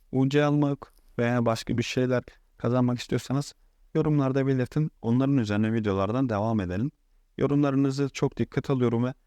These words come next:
elimden geldiği kadar her yoruma kalp bırakıp yanıt vermeye çalışıyorum. Sorularınızı bekliyorum. Dediğim gibi çekilişe katılmak istiyorsanız da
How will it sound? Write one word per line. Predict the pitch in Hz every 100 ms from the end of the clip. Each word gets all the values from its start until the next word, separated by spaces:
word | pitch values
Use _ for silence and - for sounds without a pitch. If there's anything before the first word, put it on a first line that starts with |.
| _ _
elimden | - 110 131 131
geldiği | 135 139 135
kadar | - 120
her | 117 131
yoruma | 127 101 104 131 _ _ _ _ -
kalp | - 143 -
bırakıp | 107 113 139 -
yanıt | 131 - -
vermeye | 104 107 139
çalışıyorum. | - 131 117 131 143 -
Sorularınızı | - 151 135 113 107 107
bekliyorum. | 127 151 151 170 _ _ -
Dediğim | 151 135 98
gibi | 92 87
çekilişe | - 135 135 117 107
katılmak | 123 - 120 110
istiyorsanız | - - 135 131 127
da | 139